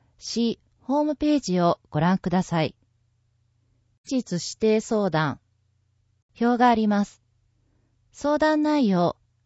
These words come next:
開催日、時間、場所、問い合わせ、備考、電話の順にお読みします。法律相談、予約制。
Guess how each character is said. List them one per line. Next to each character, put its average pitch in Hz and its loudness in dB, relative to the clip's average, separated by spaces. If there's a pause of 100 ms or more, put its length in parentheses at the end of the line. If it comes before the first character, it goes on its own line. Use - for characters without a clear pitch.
開 226 0
催 220 0
日、 151 -6 (480)
時 180 -10
間、 208 0 (480)
場 185 -2
所、 208 0 (540)
問 240 0
い 254 2
合 247 2
わ 233 0
せ、 214 0 (460)
備 180 -6
考、 190 2 (440)
電 254 2
話 262 4
の 262 4
順 240 0
に 226 0 (120)
お - 0
読 185 2
み 180 0
し - -10
ま 156 -2
す。 - -16 (1200)
法 294 0
律 294 -4
相 277 -2
談、 190 0 (480)
予 165 -2
約 202 -2
制。 185 -2